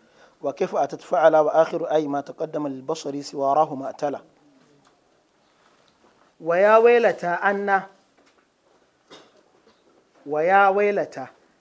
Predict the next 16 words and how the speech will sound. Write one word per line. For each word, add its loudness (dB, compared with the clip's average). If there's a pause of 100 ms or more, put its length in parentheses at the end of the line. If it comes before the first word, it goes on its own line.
(380)
يا، 0 (1120)
يا 2
ويلتى -2
كو؟ -10 (1300)
يا 0
ويلتى 2 (440)
ɗaya, 2 (340)
أن 0 (680)
biyu, -8 (260)
ويا 4
حسرة 0 (720)
nawa 2
kenan? 0 (880)
Uku. 0 (680)
يا 4
أسفا 4